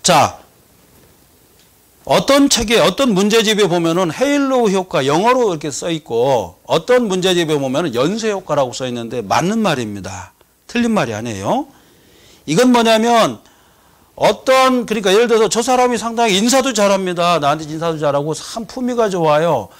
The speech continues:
그럴 때 다른 평가할 때도 좋게 평가를 내린다는 거예요. 연계해가지고.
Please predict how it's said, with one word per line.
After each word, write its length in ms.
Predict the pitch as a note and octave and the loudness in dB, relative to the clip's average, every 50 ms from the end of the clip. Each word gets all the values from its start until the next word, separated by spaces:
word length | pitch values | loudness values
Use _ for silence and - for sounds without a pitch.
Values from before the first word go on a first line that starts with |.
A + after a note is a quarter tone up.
| - - _ | -20 -20 _
그럴 180 | - G3+ A#3+ G3+ | -2 -2 -2 0
때 120 | A#3+ A3+ | 0 0
다른 400 | - - F3+ G#3+ C4 C4+ B3+ - | 0 2 2 2 2 2 0 -2
평가할 420 | - B3 B3 A#3 - G3+ G3 F#3+ F#3 | -4 -4 -4 0 2 2 2 2 0
때도 220 | F#3 F3 F#3 F3+ | -4 -4 -4 -4
좋게 300 | - - F3+ - - A3+ | -4 -4 -6 -4 -4 -6
평가를 340 | - - G#3 - - E3+ D#3 | -6 -6 -6 -2 -2 0 0
내린다는 460 | D#3 C3+ C#3+ C3 B2 A#2+ A#2 A2 A2 | 0 -2 -2 -2 -2 -2 -2 -4 -6
거예요. 520 | G#2 G#2+ G#2 G#2 G#2+ A2 A#2 A#2 A2+ G2+ | -6 -6 -6 -6 -4 -4 -4 -4 -4 -2
연계해가지고. 1000 | A#2+ C3+ D3+ E3 D#3 C3 C3+ A#2+ A2+ G#2 F#2 F#2 F#2 F2 F#2 F2+ - F2+ F#2+ | -2 -2 -2 -2 -2 -4 -4 -4 -6 -8 -8 -10 -12 -12 -12 -10 -10 -10 -10